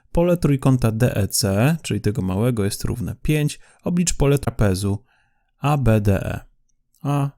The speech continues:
B D E. No dobrze, ewidentnie będą, będziemy chcieli tutaj skorzystać z podobieństwa trójkątów, więc pewnie trzeba będzie policzyć skalę. No to skala będzie jaka?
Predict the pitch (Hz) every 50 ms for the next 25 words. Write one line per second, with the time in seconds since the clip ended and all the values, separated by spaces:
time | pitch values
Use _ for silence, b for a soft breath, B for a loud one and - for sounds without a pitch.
0 | _ _ _ - - 101 95 95 87 90 95 101 - _ _ _ _ _ - -
1 | - 90 - - - - - - - - - - - _ _ _ _ _ _ b
2 | b b b b b b b b b b b b b - _ _ - 131 170 190
3 | 156 113 101 95 95 95 110 139 156 160 170 208 226 220 214 202 190 180 175 165
4 | 156 151 147 - - 131 127 127 127 135 131 135 139 135 135 131 - 143 135 139
5 | 139 - 127 - - 127 - - 123 110 123 127 - - 117 107 101 101 101 107
6 | 117 117 107 - _ _ _ _ _ _ _ _ _ - - 107 110 107 123 131
7 | 127 - - 113 104 - 117 110 - - 92 87 85 - 95 117 139 - - -
8 | - 107 104 - - 143 143 156 151 147 - - 123 117 113 113 117 113 113 113
9 | - - 110 110 - - 120 127 - - - - 98 90 90 85 87 139 190 233
10 | 233 247 202 - - - 135 127 120 120 120 123 127 - _ B B B B B
11 | B B B B B B B B _ _ - 127 120 120 117 117 117 110 98 90
12 | 87 - - - -